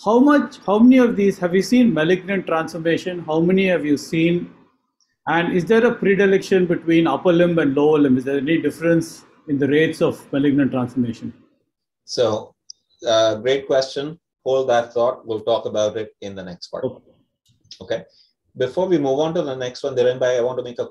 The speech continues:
Speaker 2: quick comment. Going back to Sandeep's first comment about most of us don't do spine. And I don't do spine usually by myself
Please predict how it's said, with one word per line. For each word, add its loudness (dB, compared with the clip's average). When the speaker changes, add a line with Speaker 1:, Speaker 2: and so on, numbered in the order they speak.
Speaker 2:
quick -2
comment. -6
Going 0
back -2
to -8
Sandeep's -8
first -2
comment -4
about 0
most -8
of -2
us -4
don't -6
do -6
spine. -12
And -4
I 2
don't -2
do -6
spine -6
usually -2
by -2
myself -6